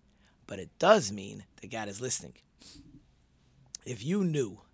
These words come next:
that you had the opportunity to talk to someone, and the person, and an important person, pick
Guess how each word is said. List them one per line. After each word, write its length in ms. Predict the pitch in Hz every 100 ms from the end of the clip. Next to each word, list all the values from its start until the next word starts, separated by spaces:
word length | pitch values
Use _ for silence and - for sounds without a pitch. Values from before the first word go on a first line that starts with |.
| _ _ - _ -
that 240 | 98 -
you 60 | 175
had 200 | 175 156
the 140 | 156
opportunity 640 | 147 131 - 175 160 143 131
to 120 | -
talk 280 | 156 139 -
to 100 | 107
someone, 440 | 104 95 95 117 _ -
and 140 | 110
the 60 | 139
person, 440 | - 175 - 151 -
and 140 | 135
an 120 | 151
important 440 | 175 214 214 120 107
person, 360 | 107 - 92
pick 240 | - -